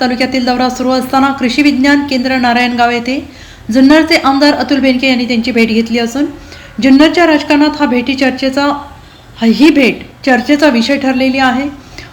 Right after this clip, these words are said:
आणि याआधी जुलै महिन्यात अतुल बेनके यांनी शरद पवार यांची भेट घेतली होती.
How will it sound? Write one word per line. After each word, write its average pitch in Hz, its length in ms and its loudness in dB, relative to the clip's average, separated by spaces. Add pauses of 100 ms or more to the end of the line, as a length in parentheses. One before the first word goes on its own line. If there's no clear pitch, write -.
(160)
आणि 254 220 4
याआधी 294 280 4
जुलै 294 260 4
महिन्यात 285 360 0
अतुल 285 200 -4
बेनके 262 280 -2
यांनी 269 200 0
शरद 262 200 -2
पवार 262 320 0
यांची 247 280 0
भेट 220 140 0
घेतली 226 300 -2
होती. 254 340 -6